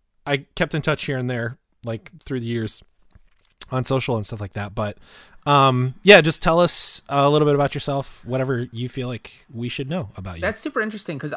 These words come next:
Speaker 2: my memory of meeting you for the first time was, uh, <clears throat> that comic book store that you used to work at. What was the name of that place? It shut down, like, pretty
Speaker 1: Oh,
Speaker 2: soon
Speaker 1: yeah.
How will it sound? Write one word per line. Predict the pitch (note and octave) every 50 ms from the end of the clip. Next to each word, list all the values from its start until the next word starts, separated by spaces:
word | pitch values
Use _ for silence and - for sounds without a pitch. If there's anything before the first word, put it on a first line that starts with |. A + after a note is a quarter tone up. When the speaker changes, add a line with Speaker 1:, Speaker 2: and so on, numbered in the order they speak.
| - -
Speaker 2:
my | D#3+ D#3 E3 G3 A3+ B3 A#3+ G3
memory | E3+ E3 E3 D3+ D3 C#3+ C#3+ C#3 C3+
of | B2+ B2 C3+
meeting | C#3 C#3 C3+ C3+
you | B2+
for | A#2+ -
the | C3+
first | - - C3+ C3 - -
time | C#3 C3 C3 C3
was, | B2+ B2+ B2+ B2 A#2+ A#2+ -
uh, | - - C3+ C3+ C3+ C3+ F#3+
<clears throat> | - - -
that | D3 C3 B2 -
comic | - E3+ F3+ E3+ D#3
book | C#3+ -
store | - - B2+ A#2
that | A#2+
you | A2+
used | A#2 A2 -
to | B2
work | A2 G2+ G#2+ -
at. | G#2+ D2+ - - - -
What | D#3 E3
was | F#3+ F#3 F3+
the | G3+
name | G3
of | G3
that | G3 F#3+ -
place? | - F#3+ G3 F#3+ -
It | D3 -
shut | - F#3 F3+ -
down, | - E3 D3+ D3+ D3+ D3+ D3 D3 D3 D3 -
like, | C#3+ C#3+ C3 B2 - _
pretty | - - G#3+ A#3
Speaker 1:
Oh, | A#3 A3+ A3
Speaker 2:
soon | G3+ F#3+
Speaker 1:
yeah. | A3 A#3+